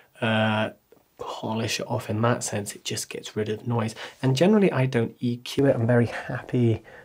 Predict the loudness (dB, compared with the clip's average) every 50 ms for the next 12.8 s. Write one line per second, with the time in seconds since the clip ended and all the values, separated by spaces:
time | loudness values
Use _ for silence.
0 | _ _ 0 0 0 0 0 -2 -2 -2 -2 -4 -2 -2 0 0 0 -2 -2 -4
1 | -6 -6 -4 -2 2 4 6 6 8 8 6 6 4 0 -4 -16 -20 -20 -20 _
2 | 4 6 6 6 6 4 0 -8 _ _ _ -2 -2 0 4 6 6 6 6 6
3 | 2 -6 -10 0 4 6 8 8 8 8 6 4 4 2 4 4 4 2 2 0
4 | -2 -10 -18 -18 -20 -10 0 4 6 6 8 8 6 6 4 2 0 -2 -2 0
5 | 0 0 0 0 -2 -6 -6 -6 -8 -10 -14 -18 -20 _ -4 -2 -2 0 0 -2
6 | -4 -6 -8 -10 -8 -4 -2 -2 -2 -2 -4 -8 -10 -12 -16 -20 -20 -20 _ 2
7 | 4 6 6 6 4 2 2 6 6 8 8 8 8 8 8 8 8 8 8 8
8 | 8 8 8 8 6 6 6 4 2 0 2 2 2 2 2 0 0 0 -2 -2
9 | -4 -6 -8 -8 -12 -12 -12 -12 -14 -14 -12 -10 -10 -10 -8 -10 -6 4 6 8
10 | 8 10 8 8 6 6 6 6 6 6 8 8 8 8 8 6 8 6 4 2
11 | 2 2 -2 -2 2 2 4 4 4 4 2 -2 _ _ _ _ -20 _ _ -6
12 | -6 -4 2 2 4 6 6 6 6 4 0 -2 -4 -8 -8